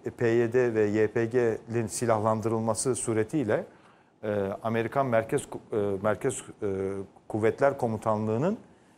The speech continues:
e, uzunca bir zamandan beri, bin dokuz yüz doksanlardan bu yana,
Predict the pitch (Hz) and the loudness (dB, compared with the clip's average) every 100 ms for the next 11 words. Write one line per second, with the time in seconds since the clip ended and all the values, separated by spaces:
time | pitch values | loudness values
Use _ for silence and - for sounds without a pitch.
0 | _ 104 101 101 117 175 160 123 110 107 | _ -6 -6 -4 0 2 4 2 0 0
1 | 104 98 92 90 90 87 101 113 117 160 | 0 -2 -4 -4 -6 -6 -4 -2 -2 -2
2 | 123 113 - 117 120 123 147 143 107 101 | 0 0 0 0 0 0 0 0 -2 -2
3 | 165 | -4